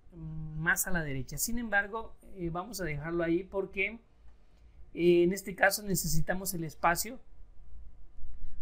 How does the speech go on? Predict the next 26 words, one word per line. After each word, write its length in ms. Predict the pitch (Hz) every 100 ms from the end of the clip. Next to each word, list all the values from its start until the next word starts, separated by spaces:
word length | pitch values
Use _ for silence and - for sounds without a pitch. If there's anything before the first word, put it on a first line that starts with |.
| -
para 260 | 214 214 208
nuestro 340 | 175 156 175
botón 600 | 156 147 185 202 196 165
de 160 | 170 190
imprimir. 600 | 196 165 160 170 151 127 - - - 160
Eso 180 | - 170
lo 100 | 156
vamos 300 | 151 170 160
a, 260 | 135 123 - - - - - - - - -
lo 140 | 165
vamos 300 | 165 180 180
a 20 |
hacer 240 | 165 190 180
rápidamente 840 | 180 180 185 175 180 196 190 226 -
y 160 | 165
verán 340 | 160 156 170 185
que 380 | - 190 - - - - - - - - - - - - -
fácil 520 | - - 202 - 190 160
se 180 | -
hace, 460 | 143 151 - 196 196 - - - -
eh, 760 | - 160 147 147 139 139 135 135
las, 520 | 139 143 - - - - 160 151 147 - 170
lo 300 | 156 156 143
que 80 |
son 360 | 143 - 180 185
las, 580 | 175 151 143 - -